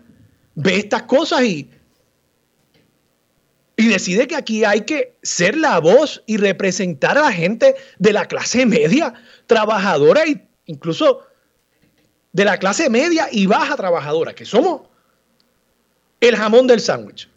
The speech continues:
los que seguimos pagando más y más contribuciones cada día. ¿Para qué? Para que entonces, si hay un sobrante del dinero que nosotros pagamos, que ese sobrante se reparta sin que nosotros tengamos nada que decir al respecto.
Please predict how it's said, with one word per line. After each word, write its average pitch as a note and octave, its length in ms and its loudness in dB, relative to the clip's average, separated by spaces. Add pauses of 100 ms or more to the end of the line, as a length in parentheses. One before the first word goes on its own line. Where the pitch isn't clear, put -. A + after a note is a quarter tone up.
(640)
los A3 220 2
que A3 100 0
seguimos A3+ 480 0
pagando A#3+ 380 0
más A#3+ 180 2
y B3+ 100 0
más A3+ 180 -2
contribuciones A3 680 -2
cada A3+ 260 0
día. B2+ 260 -8
¿Para D4 300 2
qué? - 280 -6 (720)
Para G3+ 220 0
que F#3+ 100 -4
entonces, C4 360 2
si A3 100 -2
hay G#3 120 2
un F4+ 200 -2 (280)
sobrante A3 840 0
del A3+ 220 2
dinero A#3 340 -2
que E4+ 100 -4
nosotros B3 380 0
pagamos, F#3+ 480 -2 (1400)
que F#3 40 0
ese A#3+ 120 0
sobrante C#4+ 480 0
se B3 140 2
reparta G3 580 0
sin B3+ 220 0
que F#3+ 100 0
nosotros G3 380 -2
tengamos B3+ 360 2
nada C#4 400 0
que A#3+ 200 6
decir C4+ 400 2
al A3+ 100 0
respecto. F3 540 -6